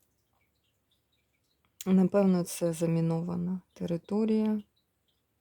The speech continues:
Такий план. Ну, вони всі будуть знищені. Їм не будуть надавати наказу відходити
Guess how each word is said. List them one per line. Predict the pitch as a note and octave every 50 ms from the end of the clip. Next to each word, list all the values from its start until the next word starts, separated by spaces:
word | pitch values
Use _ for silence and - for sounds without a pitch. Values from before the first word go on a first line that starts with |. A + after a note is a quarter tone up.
| _ _ _ _ _ _ - - - _ _ _ _ _ _ _ _ _ _ _ _ _ _ _ _ _ _ _ _ _ _ _ _ _ _ _ _ _ _ _
Такий | - F#3+ - - F3+ F3
план. | - - F#3+ E3 D#3+ E3 E3
Ну, | F3+ G3 G3+ G3+
вони | G#3 G#3 G#3 G#3
всі | G#3 - - - G3
будуть | F#3 G3 G3 F#3+ F#3+ F#3 F3+
знищені. | F#3 F3 E3+ E3 E3 E3 - - - - E3 E3 E3
Їм | E3 E3 F#3 G#3 G#3
не | G#3 G#3+ A3 G#3
будуть | G3 F#3+ F3 D#3+ D#3 D#3+ - -
надавати | E3+ E3 D#3+ E3+ E3 E3 E3 D#3+ - - - E3+
наказу | D#3+ D#3+ E3 _ - E3+ E3+ E3 D#3+ - E3 D#3 D3+
відходити | E3+ D#3+ D#3 - - - - F3+ G3 G3+ F#3+ F#3+ F3+ F3 _ - - E3+ F3